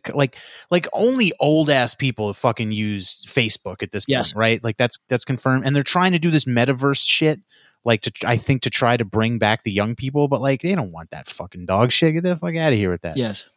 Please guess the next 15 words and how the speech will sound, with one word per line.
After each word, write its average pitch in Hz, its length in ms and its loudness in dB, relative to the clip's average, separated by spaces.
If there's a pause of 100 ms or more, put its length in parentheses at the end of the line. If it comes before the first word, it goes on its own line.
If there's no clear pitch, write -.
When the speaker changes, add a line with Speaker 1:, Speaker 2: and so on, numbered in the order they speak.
(140)
Speaker 1:
You 131 160 2
know? 135 260 2 (280)
So - 140 0
yeah, 165 280 2
now 160 240 2
Twitter 160 360 2
is 147 140 2
just, 147 240 0
like, 131 320 2 (560)
you 151 120 4
know, 92 260 0 (680)
yeah, 160 200 2
it's, 113 240 0
it's, - 340 -2
it's, - 500 -2